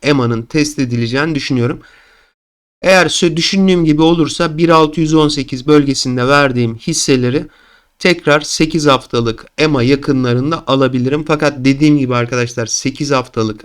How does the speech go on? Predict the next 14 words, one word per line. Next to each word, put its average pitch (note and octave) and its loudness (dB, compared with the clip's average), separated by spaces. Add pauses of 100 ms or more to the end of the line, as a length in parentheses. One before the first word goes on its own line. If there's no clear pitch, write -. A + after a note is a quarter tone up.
(120)
ema'nın A#2+ -2 (140)
altında B2 -2
benim B2+ 2 (120)
için B2+ -6 (1000)
agesa'da C3 2 (120)
trend C3 0
bitmiştir A#2+ -6
arkadaşlar. G2 -8
Bakın G2 -12 (220)
otuz C3+ -2
yedi B2 0
altmış A2+ -4
dört G2 -10
şuradaki B2 -6